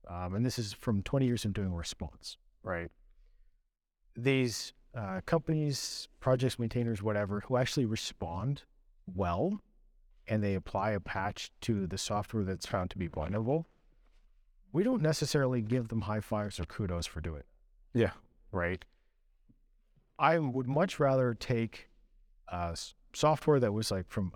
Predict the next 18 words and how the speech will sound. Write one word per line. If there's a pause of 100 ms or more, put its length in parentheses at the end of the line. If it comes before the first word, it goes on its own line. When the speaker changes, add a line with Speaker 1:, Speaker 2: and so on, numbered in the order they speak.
Speaker 1:
memory
unsafe
language, (420)
but
had
a
really
good
response
by
the
community
and
maintainer
around
it
to
say,